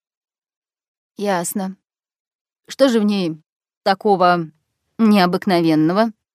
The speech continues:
«Она... она красивая, безупречная. Меня никому не тянуло так, как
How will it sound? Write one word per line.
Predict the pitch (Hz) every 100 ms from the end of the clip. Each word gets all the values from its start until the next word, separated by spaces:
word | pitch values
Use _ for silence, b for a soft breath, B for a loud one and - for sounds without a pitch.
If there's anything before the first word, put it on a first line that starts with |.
| _ _ _ _ _ _ _ _ _
«Она... | 151 123 123 143 143 135 127 _ _ _ _ _ _ _ _ _ _ _
она | 208 196
красивая, | 202 180 165 - - 202 196 175
безупречная. | 160 156 143 147 143 135 147 - 160 147 143 - -
Меня | 208 208 196
никому | 185 196 - - 196 165 165
не | 202
тянуло | 190 170 170 170
так, | 156 143 151 -
как | -